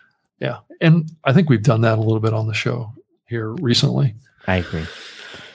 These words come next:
Speaker 1: Yeah.
Speaker 2: And, you know, so I, I, I think the future is good for distribution and all that stuff.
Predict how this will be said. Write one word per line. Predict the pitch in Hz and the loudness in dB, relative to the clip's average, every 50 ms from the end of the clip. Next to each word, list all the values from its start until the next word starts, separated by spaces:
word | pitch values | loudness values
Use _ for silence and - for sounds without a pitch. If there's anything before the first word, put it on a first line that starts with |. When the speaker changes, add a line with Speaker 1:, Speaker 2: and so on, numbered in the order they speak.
| - - - - - - - - | -20 -20 -20 -20 -20 -12 -2 2
Speaker 1:
Yeah. | 151 139 107 104 107 - - - - - - - - - - - | 4 4 4 2 -2 -8 -14 -18 -20 -20 -20 -20 -20 -20 -8 -2
Speaker 2:
And, | - 190 190 180 180 165 | 2 4 4 4 4 4
you | 170 170 | 4 6
know, | 143 123 127 127 | 6 6 6 4
so | - - - 156 147 139 135 135 135 127 123 113 - - - - - - - - _ - | 2 2 2 4 6 6 6 6 6 4 2 0 -4 -6 -8 -8 -12 -14 -16 -14 _ -10
I, | 117 - - | -10 -8 -6
I, | 120 131 139 113 - - | -6 -6 -6 -6 -6 -2
I | 120 117 | -2 -2
think | 110 - 139 117 - - | 0 0 -2 -2 -2 0
the | - 107 | 0 0
future | 95 - - 127 117 - - 120 113 110 | 0 0 -2 -2 -2 -2 -4 -2 0 0
is | 104 95 104 | 0 -2 0
good | 98 117 120 117 110 | 2 2 2 2 2
for | - 113 104 | -2 -4 -2
distribution | 95 113 110 - - 101 104 151 175 - - 214 190 190 185 170 | -2 -2 -2 -2 -2 0 2 2 2 2 2 2 4 4 4 4
and | 131 113 107 | 4 4 4
all | 113 113 110 | 4 4 4
that | 123 170 190 - | 4 4 2 2
stuff. | - - - 196 190 185 - - - - | -2 -2 2 2 2 2 0 -4 -20 -20